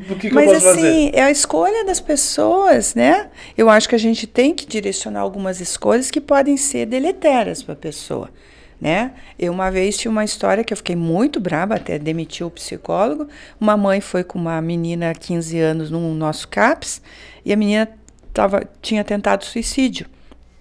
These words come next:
Speaker 2: O psicólogo virou pra ela e falou assim, "Ela tem que, deixa pra ela."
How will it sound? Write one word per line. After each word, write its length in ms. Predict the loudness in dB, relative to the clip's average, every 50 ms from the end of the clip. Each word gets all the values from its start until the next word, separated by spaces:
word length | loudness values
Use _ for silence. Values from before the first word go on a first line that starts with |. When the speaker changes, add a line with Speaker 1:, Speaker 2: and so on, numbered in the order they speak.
| _ _ _ -16 -16 -14 -14
Speaker 2:
O 20 | -10
psicólogo 520 | -10 -8 -8 -4 0 2 4 4 4 2
virou 200 | 2 4 4 4
pra 200 | 2 2 2 2
ela 100 | 2 2
e 20 | 0
falou 220 | 0 0 2 2
assim, 160 | 2 2 2
"Ela 160 | 2 2 2 2
tem 180 | 2 -2 -4
que, 140 | -2 -2 -2
deixa 340 | 4 4 4 4 4 2 2
pra 120 | 4 6
ela." 360 | 6 6 4 4 2 0 0